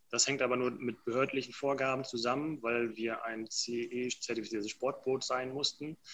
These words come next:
Damals gab's noch keine Genehmigung, dass dort, äh, ein Hausboot liegen darf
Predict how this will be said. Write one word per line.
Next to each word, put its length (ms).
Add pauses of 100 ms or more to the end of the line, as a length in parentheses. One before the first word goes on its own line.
(220)
Damals 300
gab's 220
noch 100
keine 280
Genehmigung, 480
dass 240
dort, 340 (720)
äh, 340
ein 240
Hausboot 400
liegen 240
darf 640